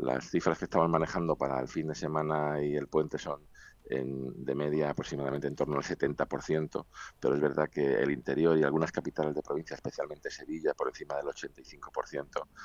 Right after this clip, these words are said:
están registrando unas cifras especialmente positivas. Por lo tanto, será finalmente un puente bueno si nos acompaña la climatología, como está siendo, aunque haga un poquito de fresco más que habitualmente, pero,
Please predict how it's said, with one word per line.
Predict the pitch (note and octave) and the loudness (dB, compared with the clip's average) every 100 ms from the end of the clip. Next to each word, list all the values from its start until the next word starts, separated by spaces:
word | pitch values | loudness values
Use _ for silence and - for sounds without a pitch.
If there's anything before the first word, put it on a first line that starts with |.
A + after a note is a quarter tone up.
| - | -12
están | - - D2 | -12 -6 -4
registrando | C#2+ - - C#2+ C#2+ | -4 -6 -2 0 2
unas | C#2+ C#2+ | 0 0
cifras | - - C2+ C#2+ | -4 -4 -2 -2
especialmente | - - - D#2 C2 B1+ C2 - - - B1+ B1 - | -4 -8 -6 -4 -2 -4 -6 -18 -10 -2 -2 -2 -6
positivas. | - - - C#2+ C2 - - - - | -8 -8 -4 -2 -2 -6 -12 -12 -6
Por | - | 2
lo | |
tanto, | F2 G2+ | 6 6
será | G2 E2+ | 6 4
finalmente | - D#2+ E2 E2 | 4 2 0 0
un | D#2+ | -2
puente | D2+ D#2 - D#2 D#2 D2 | 0 -2 0 0 2 2
bueno | F2 F2 D2 | 2 2 -2
si | - D#2+ | -6 -8
nos | C#2+ | -6
acompaña | - - C#2+ D#2+ E2 D#2+ D#2+ - - - | -8 -8 0 2 2 0 -2 -8 -16 -4
la | D2+ | -2
climatología, | E2 D2+ D2 D#2+ - G#2+ | 0 0 2 2 2 0
como | D#2 | 0
está | C#2+ D#2 | -2 -4
siendo, | - F#2+ F#2+ F#2 | 0 0 2 0
aunque | - C#2+ | 0 -4
haga | B1+ | -4
un | D2+ | -4
poquito | - D#2+ D2 | -6 -2 -2
de | |
fresco | C#2 E2+ - E2 | 0 -2 -2 -6
más | D#2+ - | -8 -12
que | - C#2+ | -2 0
habitualmente, | C#2+ D2 D2 D2 F2 F#2+ - | 0 0 0 0 -2 -4 -6
pero, | - C#2 | -4 -4